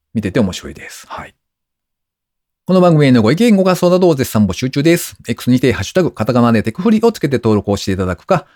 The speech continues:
ショーノートのリンクからですね、投稿フォームにてメッセージをお送りいただけたらありがたいです。スマホ用にポッドキャスト専用の無料アプリがありますので、そちらで登録とか購読とかフォローとかのボタンをポチッとしておいてやっていただけますと、毎回自動的に配信されるようになって便利です。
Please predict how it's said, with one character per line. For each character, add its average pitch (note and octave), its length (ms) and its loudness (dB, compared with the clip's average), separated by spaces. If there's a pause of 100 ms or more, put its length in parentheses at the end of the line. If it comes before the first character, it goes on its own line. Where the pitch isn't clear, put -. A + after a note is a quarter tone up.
(140)
シ - 120 -2
ョ - 20 6
ー B3 40 6
ノ B3 80 4
ー - 20 -2
ト C#3+ 100 0
の A#2+ 60 4
リ A2 80 4
ン G#2+ 40 4
ク - 120 -6
か G2 80 -2
ら F2+ 80 -2
で D#2+ 40 -8
す E3 120 -6
ね、 F3 180 -2
投 A2 140 -2
稿 G#2 140 -4
フ G2+ 80 -4
ォ - 20 -2
ー - 20 -2
ム G#2 80 0
に A2 100 0
て G#3+ 120 0
メ F3+ 100 0
ッ - 20 -2
セ - 140 -2
ー A#2+ 40 0
ジ D3+ 100 -4
を D#3 60 2
お - 20 2
送 G#2+ 160 -6
り F2+ 60 -6
い - 20 -2
た F2 80 -4
だ D#2+ 100 -4
け E2 80 -10
た F3+ 140 -2
ら D#3+ 60 0
あ - 20 0
り G2 80 -2
が D#2+ 80 -4
た C#2+ 140 -10
い D2 60 -12
で B2 120 -2
す。 - 240 -14 (100)
ス - 80 -4
マ A3 80 4
ホ A#3+ 100 4
用 A#3 80 4
に A3 120 4
ポ - 160 -2
ッ E3 40 0
ド G#3+ 120 -2
キ B3+ 80 -2
ャ - 20 0
ス - 40 -12
ト G3+ 40 -2
専 C#3+ 160 -2
用 B2 100 2
の A#2 60 2
無 A2+ 140 2
料 A#2+ 120 2
ア A#2 60 0
プ - 80 -8
リ G#2+ 80 0
が G2+ 80 0
あ - 20 0
り G2 60 -2
ま F2+ 120 -4
す - 100 -8
の F3 80 -2
で、 G3+ 140 0
そ C3+ 100 -4
ち - 80 -4
ら F#2+ 100 0
で E2+ 60 -2
登 D3+ 240 0
録 A3+ 220 -2
と F3 100 -2
か G2 80 -2
購 F#3 260 0
読 A3+ 240 -2
と - 80 -12
か F3 120 -2
フ C4 100 -2
ォ - 20 4
ロ C4 160 2
ー B3+ 60 0
と B3 80 -8
か A#3 80 0
の A3+ 80 4
ボ A3+ 100 2
タ A3+ 120 -2
ン B3 60 0
を C4 60 -2
ポ G#3+ 140 -2
チ - 140 -12
ッ - 20 -20
と D3 80 -2
し - 100 -8
て B2 60 0
お A2 80 2
い G2+ 40 -2
て A2+ 80 -2
や G2 60 2
っ - 40 -6
て G2 100 -6
い - 20 -4
た F#2+ 80 -4
だ F2+ 80 -4
け E2+ 120 -8
ま E2+ 120 -8
す - 60 -14
と、 G3+ 120 0
毎 G3+ 200 2
回 A#2+ 100 0
自 G#2 80 -2
動 G#2+ 80 -2
的 F#2+ 180 -8
に F2 60 -6
配 D#2+ 140 -6
信 F#2 120 -8
さ E2+ 120 -6
れ F2 80 -6
る E2+ 80 -8
よ F2 60 -8
う - 20 -8
に E2+ 80 -8
な D2+ 80 -12
っ - 40 -20
て F3+ 120 -6
便 C3 180 -2
利 E2+ 80 -6
で C#2 440 -14
す。 - 220 -20